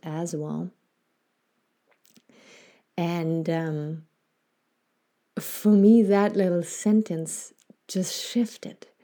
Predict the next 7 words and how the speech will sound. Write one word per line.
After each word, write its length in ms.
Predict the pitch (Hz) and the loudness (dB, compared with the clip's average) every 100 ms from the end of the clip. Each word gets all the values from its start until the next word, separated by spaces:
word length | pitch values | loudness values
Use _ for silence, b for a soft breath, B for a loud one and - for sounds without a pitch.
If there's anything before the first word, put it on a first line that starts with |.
| b b b b b b b _ _ _ | b b b b b b b _ _ _
so 460 | - - - 254 262 | -6 -4 2 4 6
much. 560 | 247 262 233 - - - - | 6 4 -2 -6 -16 -20 -8
I 180 | 180 180 | -4 -2
had 420 | 185 180 190 180 | -2 -2 -2 -2
not 520 | 185 196 208 233 233 - | 0 0 0 -2 -4 -10
realized 1040 | 202 180 202 208 190 170 160 160 160 160 - b b b b b _ | -6 2 4 4 2 -2 -2 -2 -4 -6 -20 b b b b b _
how 800 | - 175 175 170 170 160 - | -4 0 0 0 -2 -4 -6